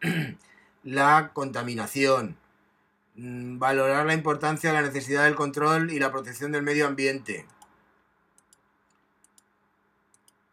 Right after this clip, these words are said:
Más, eh, describir la situación actual de los recursos naturales y su importancia en la calidad de la vida.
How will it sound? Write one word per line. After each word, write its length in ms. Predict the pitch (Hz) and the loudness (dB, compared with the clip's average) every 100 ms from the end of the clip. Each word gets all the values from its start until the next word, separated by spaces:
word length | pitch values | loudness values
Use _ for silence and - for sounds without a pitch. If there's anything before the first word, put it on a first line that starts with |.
| _ - | _ -14
Más, 720 | 131 151 131 107 - - - - | -2 2 2 -2 -10 -12 -16 -10
eh, 320 | 131 131 131 | -4 -4 -2
describir 760 | 135 - 139 131 143 156 165 165 | -4 -4 -8 -2 2 6 4 4
la 120 | 147 | 2
situación 340 | 135 127 156 | 0 -6 -2
actual 460 | 156 151 147 147 156 | -4 -2 2 2 4
de 60 | |
los 120 | 147 139 | 0 0
recursos 320 | 135 143 131 | -2 -6 -4
naturales 520 | 147 139 143 156 139 | -4 0 0 0 -2
y 80 | 131 | -10
su 140 | 127 | -8
importancia 760 | 135 123 120 107 139 147 156 151 | -8 -8 -10 -6 -6 -4 -2 0
en 60 | |
la 120 | 151 135 | 0 -2
calidad 320 | 127 127 139 | -4 -2 0
de 80 | 147 | 2
la 140 | 135 | 0
vida. 400 | 135 139 113 - | 0 0 -2 -8